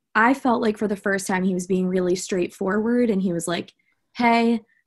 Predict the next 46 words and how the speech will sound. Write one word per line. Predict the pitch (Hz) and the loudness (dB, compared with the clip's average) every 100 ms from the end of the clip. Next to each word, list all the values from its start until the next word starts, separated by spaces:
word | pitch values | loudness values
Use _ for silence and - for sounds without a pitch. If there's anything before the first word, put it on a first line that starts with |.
| _ - | _ -6
um, | 180 170 165 170 220 _ _ _ _ | -2 -2 -2 -4 -6 _ _ _ _
like, | 208 185 | -2 0
the | 190 | -2
two | - 269 | 2 2
things | 254 240 220 220 190 | 4 0 2 2 2
I | 180 | 0
guess | 175 180 185 | 0 0 0
I | 185 | -2
enjoy | 175 175 170 165 | 0 -2 -2 0
most | 196 220 214 202 | 2 2 0 -2
about, | 190 165 - 208 | 0 0 -2 -6
like, | 196 | -6
communicating | - 226 226 214 214 196 185 | 0 4 4 2 2 0 -2
with | 180 | -4
you | 185 170 165 | -2 0 0
or | 165 | -2
hanging | 180 175 165 175 | -4 -4 -2 0
out | 208 233 | 0 -2
with | 196 | -4
you | 190 170 165 - - _ _ - | -2 -2 -4 -8 -20 _ _ -4
are | 202 | 0
that | 202 196 | 0 0
I | |
really | 190 202 202 190 - | 0 2 2 2 0
admire | 190 185 170 175 190 202 | 0 0 2 0 0 0
what | 185 | -2
you | 185 | -4
do." | 160 180 165 175 240 294 _ _ _ - | -4 0 2 2 0 -2 _ _ _ -6
Like, | 214 | -2
he | 196 | 0
really | 196 190 180 | 2 2 0
admires | 175 165 165 165 165 - _ - | -2 -2 -2 -2 -4 -14 _ -6
what | 196 180 | 0 2
I | 175 | 2
do | 190 | 0
for | 180 196 | -2 -4
work, | 190 196 190 208 | 0 0 0 -2
and | 190 | -4
he | 180 | -4
wants | 170 190 - | -4 -6 -8
to | |
talk | 208 226 226 - | -4 -2 -2 0
to | |
me | 220 208 | 0 0
about | 202 190 190 | 2 2 2
it. | 185 - | 0 -4